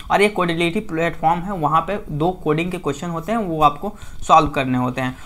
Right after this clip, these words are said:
और इसके लिए प्रोक्टर नहीं लगे होते हैं, वो आप normally, वो आपका कोडिंग,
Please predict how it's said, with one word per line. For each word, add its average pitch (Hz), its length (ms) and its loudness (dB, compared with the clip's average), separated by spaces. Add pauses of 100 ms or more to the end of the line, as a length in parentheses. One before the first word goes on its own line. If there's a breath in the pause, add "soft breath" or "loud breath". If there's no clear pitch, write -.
(100)
और 160 120 6
इसके 180 240 -2
लिए 202 240 2
प्रोक्टर 185 540 0
नहीं 185 300 -2
लगे 175 220 0
होते 175 300 -4
हैं, 180 180 -4
वो 170 160 -2
आप 165 180 6
normally, 151 460 2
वो 180 160 0
आपका 165 280 4
कोडिंग, 165 640 -2